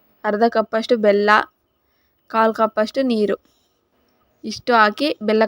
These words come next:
ಕರಗಕ್ಕೆ ಇಡ್ತೀನಿ. ಕರಗ್ತಾ ಇರಲಿ, ಅಷ್ಟರೊಳಗೆ ನೀಟಾಗಿ ರವೆ ಹುರ್ಕೊಳ್ಳೋಣ ನಾವು. ನೋಡಿ, ರವೆ ಹುರ್ಕೊಳ್ತಾ ಇದ್ದೀನಿ. ಇನ್ನೊಂದು ಟೇಬಲ್ ಸ್ಪೂನಷ್ಟು ತುಪ್ಪ ಹಾಕ್ಕೊಂಡು ಚೆನ್ನಾಗಿ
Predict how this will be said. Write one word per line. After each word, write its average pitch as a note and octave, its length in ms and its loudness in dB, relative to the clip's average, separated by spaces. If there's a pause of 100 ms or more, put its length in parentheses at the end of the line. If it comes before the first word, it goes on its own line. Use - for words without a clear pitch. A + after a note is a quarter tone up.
ಕರಗಕ್ಕೆ A3 380 -2
ಇಡ್ತೀನಿ. G#3+ 320 -8 (760)
ಕರಗ್ತಾ G#3+ 400 0 (360)
ಇರಲಿ, G3+ 240 -2 (640)
ಅಷ್ಟರೊಳಗೆ A3 400 2 (240)
ನೀಟಾಗಿ G#3+ 420 0
ರವೆ G#3 200 4
ಹುರ್ಕೊಳ್ಳೋಣ G3+ 640 -2
ನಾವು. G3+ 180 -6 (1400)
ನೋಡಿ, A3+ 200 0 (280)
ರವೆ A3 240 4
ಹುರ್ಕೊಳ್ತಾ G#3 440 0 (160)
ಇದ್ದೀನಿ. G#3 280 -4 (560)
ಇನ್ನೊಂದು A3 300 -4
ಟೇಬಲ್ G#3+ 280 0
ಸ್ಪೂನಷ್ಟು G#3+ 500 -6
ತುಪ್ಪ - 180 -16 (100)
ಹಾಕ್ಕೊಂಡು G#3+ 380 -4 (680)
ಚೆನ್ನಾಗಿ A3 280 0